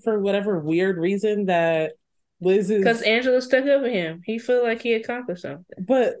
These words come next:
Speaker 1: I feel like the term stick up is so generous. Like, you're both delulu.
Speaker 2: Absolutely.
Speaker 1: <laughs>
Speaker 2: And
Speaker 1: Like, what's
Speaker 2: yeah,
Speaker 1: going
Speaker 2: it's
Speaker 1: on?
Speaker 2: drunk.
Speaker 1: Yeah, yeah, yeah, for sure. Um, and he did that thing he did last time, which I hate,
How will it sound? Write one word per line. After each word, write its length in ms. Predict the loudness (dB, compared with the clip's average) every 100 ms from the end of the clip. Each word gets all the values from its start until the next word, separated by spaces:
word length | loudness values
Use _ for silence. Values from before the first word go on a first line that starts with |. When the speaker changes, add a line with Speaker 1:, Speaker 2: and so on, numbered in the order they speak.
| -4
Speaker 1:
I 80 | -4
feel 180 | 0 0
like 180 | 0 -2
the 100 | -8
term 280 | -4 -4 -4
stick 280 | -4 -4
up 100 | -4 -6
is 180 | -8 -4
so 240 | -2 0
generous. 480 | -2 -4 -4 -2 0
Like, 160 | 2
you're 160 | 2 2
both 260 | 4 4 6
delulu. 180 | 4
Speaker 2:
Absolutely. 580 | 4 4 4 4 6 4 4
Speaker 1:
<laughs> 60 |
Speaker 2:
And 320 | 4 6 6
Speaker 1:
Like, 180 | 6 4
what's 240 | 4 4 6
Speaker 2:
yeah, 60 |
Speaker 1:
going 240 | 6 6 6
Speaker 2:
it's 240 | 4 2
Speaker 1:
on? 60 | 0
Speaker 2:
drunk. 320 | 2 0 -4 _ -16 -6
Speaker 1:
Yeah, 400 | -4 4 6 6
yeah, 140 | 6 2
yeah, 220 | 2 -2 0
for 120 | 0
sure. 260 | 0 -2 -4 _ -20 -20 -8 2
Um, 400 | 4 4 2 0
and 240 | 2 2 0
he 200 | 2 4
did 180 | 4 4
that 200 | 4 2
thing 200 | 0 0
he 140 | 0 0
did 200 | 0 0
last 360 | 0 0 -2
time, 200 | -4 -2 -2
which 120 | -2
I 100 | -2
hate, 440 | 0 0 0 -6